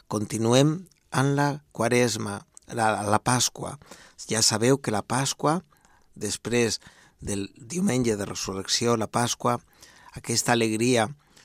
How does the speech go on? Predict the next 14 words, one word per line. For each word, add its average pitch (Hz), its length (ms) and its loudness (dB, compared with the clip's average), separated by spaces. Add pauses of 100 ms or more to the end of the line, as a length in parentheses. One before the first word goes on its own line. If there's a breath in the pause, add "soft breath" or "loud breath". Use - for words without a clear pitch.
(100)
per 92 140 -4
la 185 120 -2
resurrecció 98 760 0
de 107 140 0
Jesús, 120 560 -2 (160)
la 107 180 -4
celebrem 113 500 0
durant 131 480 -2
cinquanta 120 800 -4
dies. 98 460 -6 (300)
Durant 98 280 -12
cinquanta 104 560 -8
dies, 139 400 -4 (540 loud breath)
se-, - 200 -12